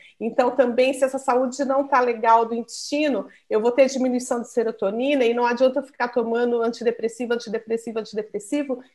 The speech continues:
e eu não melhoro. A saúde da pele está diretamente relacionada ao intestino. E o sistema imunológico não poderia ser diferente. Setenta por cento da nossa saúde, do nosso sistema imunológico está relacionado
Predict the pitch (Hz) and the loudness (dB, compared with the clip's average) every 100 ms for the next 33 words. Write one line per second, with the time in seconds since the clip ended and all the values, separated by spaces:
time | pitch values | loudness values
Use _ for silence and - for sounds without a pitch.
0 | - 233 240 240 247 254 254 262 262 254 | -6 0 0 0 0 2 4 4 6 4
1 | 202 190 - _ - 233 262 269 285 277 | 4 0 -12 _ -8 0 4 4 2 -2
2 | 214 226 - - 269 285 262 208 190 220 | 0 0 2 2 4 4 2 -2 -6 -10
3 | - 247 247 226 277 311 339 320 311 320 | 0 2 2 0 2 4 6 4 4 2
4 | 277 262 269 269 247 247 254 240 233 240 | 0 0 -2 -4 -6 -4 -4 -8 -6 -4
5 | 254 240 233 - - 208 175 180 185 - | -2 -4 -6 -10 -12 -10 -8 -10 -12 -18
6 | - 247 294 311 330 - 277 262 247 254 | -8 0 2 2 -2 4 4 4 0 0
7 | 247 247 254 277 277 285 285 285 269 269 | 2 4 4 2 0 -2 2 2 2 0
8 | 269 277 262 - - 294 254 226 226 - | 0 0 -2 -8 -4 0 0 -2 -8 -18
9 | _ - - - 262 262 269 277 381 427 | _ -20 -10 2 2 4 4 6 4 2
10 | 440 453 370 392 - 330 233 220 226 262 | -2 2 2 2 2 2 4 4 2 2
11 | 349 339 427 466 - _ - 190 220 233 | 4 6 4 2 -8 _ -2 4 4 4
12 | 262 285 277 285 262 262 294 311 294 277 | 2 0 4 6 6 4 0 0 2 2
13 | 277 254 - 254 254 247 247 233 208 214 | 0 -8 -4 -2 -2 -2 -2 0 4 4
14 | 240 - 269 - 226 233 233 240 262 226 | 2 -6 -4 0 0 0 -4 -4 -6 -4
15 | 190 196 220 | -4 -2 -4